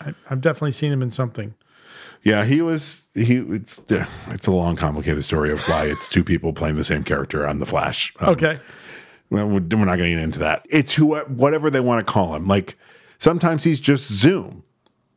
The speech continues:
Speaker 2: and in fact, on Flash, it was Zoom, and it was this all black,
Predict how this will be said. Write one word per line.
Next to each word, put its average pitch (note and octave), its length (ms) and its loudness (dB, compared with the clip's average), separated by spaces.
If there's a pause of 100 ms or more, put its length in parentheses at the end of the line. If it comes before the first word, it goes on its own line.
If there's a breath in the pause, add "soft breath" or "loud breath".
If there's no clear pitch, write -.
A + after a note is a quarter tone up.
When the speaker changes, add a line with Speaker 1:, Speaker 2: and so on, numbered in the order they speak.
(200)
Speaker 2:
and G#2+ 140 4
in A2 180 0
fact, A2 420 0
on G#2+ 440 2
Flash, C#3+ 760 0
it A2+ 180 0
was G#2+ 260 4
Zoom, A2+ 680 2
and G#2 240 2
it G#2 100 0
was G2 280 2
this G2 300 2 (520 loud breath)
all A2+ 260 4
black, G#2+ 800 0